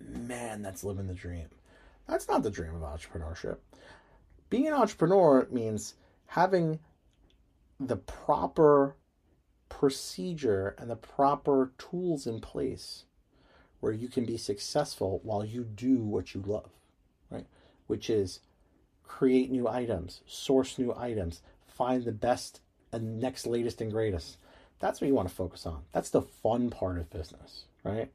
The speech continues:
Everyone wants to do the fun part of business. No one wants to do the, the nitty-gritty dirty work. And sometimes that's left to the wayside. "Eh, I don't, I don't do P P C. Eh, if you find my product, you find it, it's good."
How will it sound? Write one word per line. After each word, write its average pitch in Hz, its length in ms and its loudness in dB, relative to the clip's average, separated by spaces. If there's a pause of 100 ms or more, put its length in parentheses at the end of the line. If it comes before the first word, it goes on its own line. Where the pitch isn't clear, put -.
(420)
Everyone 202 280 2
wants 175 220 0
to 143 80 2
do 135 60 6
the 131 60 -2
fun 117 200 0
part 95 160 -2
of 92 60 -8
business. 82 200 -8
No 131 160 0
one 185 100 0
wants 185 200 -2
to - 40 -18
do 127 140 0
the, 104 260 -2 (360)
the 120 80 -6
nitty-gritty 117 480 -2
dirty 104 280 -4
work. 78 260 -6 (180)
And 110 120 -6
sometimes 101 840 -2 (400)
that's 113 260 -2
left 113 480 -2
to 139 100 -6
the 117 80 2
wayside. 98 540 -2 (500)
"Eh, 185 420 4 (380)
I 175 140 4
don't, 165 240 8
I 175 100 12
don't 151 100 8
do 135 100 10
P 110 160 2
P 90 140 -4
C. 82 280 -6 (580)
Eh, 156 300 0 (500)
if 135 80 -8
you 143 80 0
find 175 240 6
my 160 120 8
product, 147 280 4
you 127 60 -2
find 131 280 0
it, 117 40 2
it's 110 160 -4
good." 101 240 -2